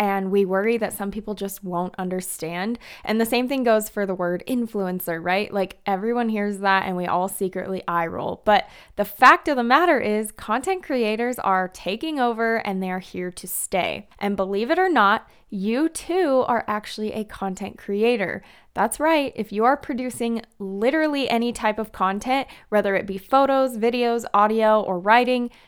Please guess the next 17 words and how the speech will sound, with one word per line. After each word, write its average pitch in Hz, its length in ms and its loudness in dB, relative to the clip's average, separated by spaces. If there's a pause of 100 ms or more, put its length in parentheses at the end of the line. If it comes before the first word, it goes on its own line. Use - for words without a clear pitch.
(140)
you 220 380 2
create 190 460 0
content. 180 460 -2
You 185 140 -2
are 185 140 2
a 185 100 -2
content 190 640 -4
creator. 185 720 -2
Now, 220 300 6
you 214 200 -2
may 240 220 0
be 269 160 -2
thinking 226 480 -2
one 196 200 -2
of 196 140 -8
two 190 240 -4
things. 202 520 -10